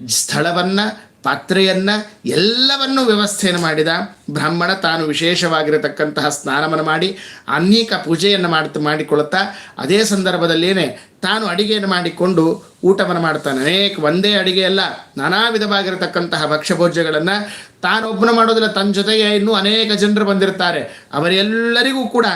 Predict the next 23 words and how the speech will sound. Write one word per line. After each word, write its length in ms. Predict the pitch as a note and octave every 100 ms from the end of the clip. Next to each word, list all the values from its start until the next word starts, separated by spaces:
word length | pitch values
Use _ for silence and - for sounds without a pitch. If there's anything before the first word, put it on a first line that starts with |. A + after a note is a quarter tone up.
| - - -
ತಾನು 260 | D#3+ F3+ E3+
ಅಡಿಗೆಯನ್ನು 360 | E3 F3 F3
ಮಾಡಿ 200 | E3+ F3+
ಊಟಕ್ಕೆ 380 | E3 D3+ F3 -
ಹಾಕ್ತಾನೆ. 680 | D#3+ - C#3+ D#3+ F3+ F3 - -
ಆ 160 | C#3 D#3+
ಸಂದರ್ಭದಲ್ಲಿ 600 | D3+ D#3+ F3+ E3+ E3 D#3+
ಕೃಷ್ಣ 280 | D3 -
ಪರಮಾತ್ಮನೇ 640 | D#3+ E3 E3 E3 E3+ D3+ G#2+ - - -
ಸ್ವಯಂ 320 | D#3 F#3 F#3+
ಪರಮಾತ್ಮ 500 | D3 D#3+ G3 G3 F#3+ E3+ F3 - - -
ತಾನು 720 | D#3 G#3 G#3+ A3 F#3+ F3 -
ವಿಶೇಷವಾಗಿರತಕ್ಕಂಥ 1500 | D3+ G3+ G#3 A3+ A#3 A3+ A3 G#3 G3 F#3+ F3+ F#3 F3+ F3+ F3+ E3 - - -
"ಏಕಪಾತ್ರಂ 840 | A#2 E3 G3 G3 G3+ G3+ A3 A3+
ವಿಹಾರ್ಯಾತ 640 | G3 D#3+ F#3 G#3 G#3+ A3 G#3+ D3 - -
ಸರ್ವಾನ್ 720 | - D#3 F3 G3+ A3 A3+ E3
ಉದ್ಧೃತಾನ್ 560 | C#3+ C#3 G3 A#3 A#3+ A#3
ವಿಭುಃ 480 | G#3+ G3+ F#3 D#3+ - - -
ವಿಹಾಯಾಮಾಸ 1040 | D3+ D3 G3 G#3+ A3 A3+ A3+ A#3+ A#3+ A3+
ಭಗವಾನ್ 720 | F#3 F3 G#3+ A3 E3 - -
ಏಕಪಾತ್ರಂ 720 | C3+ F3+ G#3 G3+ F#3+ - F#3+ F#3
ವಿಹಾಯ 440 | D#3+ E3 E3 D3
ಚ." 160 | B2+